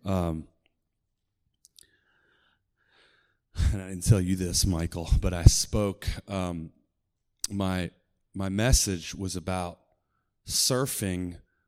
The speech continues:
the wave of God's Spirit, and particularly the wave of God's Spirit that I believe is coming, um, to the earth, to this region, and to individuals.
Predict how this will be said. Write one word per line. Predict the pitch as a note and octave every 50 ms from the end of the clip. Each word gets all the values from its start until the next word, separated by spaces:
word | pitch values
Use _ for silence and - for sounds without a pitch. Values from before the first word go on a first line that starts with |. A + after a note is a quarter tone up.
| _ _
the | - F#2+ F#2
wave | F2+ F#2 G#2 G#2+ G#2+ A2 G#2+ G2
of | G2 F#2 E2+
God's | - G#2 G2 F#2 F2+ E2+ -
Spirit, | - - - - - D3+ A#2 F2 E2 E2+ - - - _ _ _ _ _ _ _ _ _ _ _ _ _ _ _ _ -
and | A2 G#2+ G#2 G2+ -
particularly | - - F2+ - - C3+ B2+ - - A2 G#2 G2
the | F#2 F2+
wave | G2 G#2+ G#2+ G#2+ G2+
of | F#2+ E2+
God's | - G2+ G2 G2 F2+ -
Spirit | - - - - A2 G2+ G2 F#2 F2+ - - - F#2 F2
that | F#2 F2+ F2 - - _ _ _ _ _ _ _ -
I | G2+ G#2
believe | G2 G2 G2+ G2+ G2 F2+ -
is | F#2 E2 -
coming, | - - - - G2+ F#2 F2 D#2+ D#2+ D2+ - _ _ _ _ _ _ _ _ _ _ _
um, | - F2 E2+ E2+ E2 E2 E2 D#2+ D#2+ D#2 - _ _ _ _ _ _ _ - -
to | - A2 G2+
the | F2+ G2 F#2+ G2
earth, | A2 A#2+ A#2+ A#2+ A#2 A2+ - - - - - - - _ _ _ _ _ _ _ _ _ _ _ _ -
to | - - G2+ F2+
this | D#2+ G2 A#2+ B2 - - -
region, | A2+ A#2 A#2+ A#2+ A#2+ G#2 G#2 A#2+ A#2 A#2 A2+ A2+ A#2 G#2+ - _ _ _ -
and | A2 A2 G#2+ G#2+ G#2 G#2 G2+ G2+ F#2 - - _ _ _ -
to | - A2 G#2 G2 F#2 F2+ F2 - - _ _ _ _ _ _ _ _ _ _ -
individuals. | A2 G#2+ G2 G2 E2 F#2+ G#2+ G#2+ - - E2+ D#2+ D#2 - - - - - - -